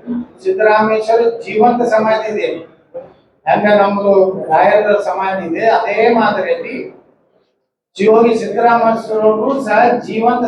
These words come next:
ಸಮಾಧಿ ತಗೊಂಡಿದ್ದಾರೆ. ಅವರು ಸ್ವಯಂ ಪ್ರೇರಣೆಯಿಂದ ಅಲ್ಲಿ ಸಮಾಧಿ ತಗೊಂಡಂತ ಸ್ಥಳ ಸಿದ್ದರಾಮೇಶ್ವರ. ಆ ವ್ಯಾಪಾರಸ್ಥರು ಬಂದ ಪ್ರಾರಂಭ ಸುಮಾರು ಹದಿನೆಂಟುನೂರ ಎಂಬತ್ತರ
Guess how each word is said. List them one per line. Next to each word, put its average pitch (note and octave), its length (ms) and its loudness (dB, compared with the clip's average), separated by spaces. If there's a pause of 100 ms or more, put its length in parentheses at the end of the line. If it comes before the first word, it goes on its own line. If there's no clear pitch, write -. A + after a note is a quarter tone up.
ಸಮಾಧಿ - 340 -4
ತಗೊಂಡಿದ್ದಾರೆ. G2+ 480 -2 (880)
ಅವರು D3+ 320 4
ಸ್ವಯಂ A3 320 2 (100)
ಪ್ರೇರಣೆಯಿಂದ A3 520 0 (720)
ಅಲ್ಲಿ - 180 -10 (120)
ಸಮಾಧಿ F#3+ 320 -2 (100)
ತಗೊಂಡಂತ F3 460 -4 (200)
ಸ್ಥಳ - 220 2 (480)
ಸಿದ್ದರಾಮೇಶ್ವರ. - 680 -4 (1120)
ಆ F3+ 140 2 (200)
ವ್ಯಾಪಾರಸ್ಥರು A#3+ 680 2
ಬಂದ A3 160 -2 (120)
ಪ್ರಾರಂಭ G#3+ 420 -4 (640)
ಸುಮಾರು G#3 360 2 (120)
ಹದಿನೆಂಟುನೂರ G#3 640 -4 (1600)
ಎಂಬತ್ತರ A3+ 420 2